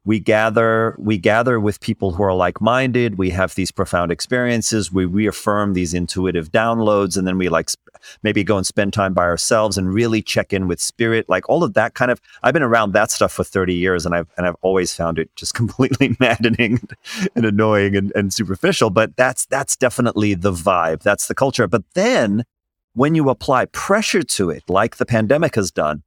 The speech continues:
when, uh, you know, I've been saying since the beginning of the pandemic, this is all gonna end up being about vaccines, right? Because, because th-, there is already such a, a susceptibility to anti-vax propaganda within this subculture.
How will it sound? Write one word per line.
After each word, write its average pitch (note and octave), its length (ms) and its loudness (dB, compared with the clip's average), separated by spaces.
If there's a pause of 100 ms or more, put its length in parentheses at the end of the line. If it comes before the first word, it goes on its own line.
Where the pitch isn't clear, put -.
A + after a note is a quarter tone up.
(260)
when, B2 540 0 (100)
uh, G2 520 2 (720)
you A2+ 260 -4
know, G#2+ 280 2
I've G#2 120 2
been F#2+ 140 0
saying F#2+ 500 0 (360)
since - 260 -4
the G2 80 -2
beginning A#2 320 2
of G2+ 60 2
the F2+ 80 -2
pandemic, F2 400 0
this G2 120 -6
is F#2+ 200 -2
all G2 200 4
gonna F#2 200 0
end E2 220 -2
up D#2 120 -2
being E2+ 220 -2
about D#2 200 -2
vaccines, D2+ 680 -6
right? D#2+ 260 -2
Because, E2 460 -4 (340)
because F2+ 360 -2
th-, F2 140 -4
there G2 220 0 (100)
is A2+ 220 2
already F#2+ 460 2
such - 320 -2
a, F2 340 2
a D2+ 80 0
susceptibility E2+ 800 -2
to - 220 -6
anti-vax D#2 720 -4
propaganda F2 640 -2
within E2 440 -4
this D#2 140 -4
subculture. E2+ 680 -2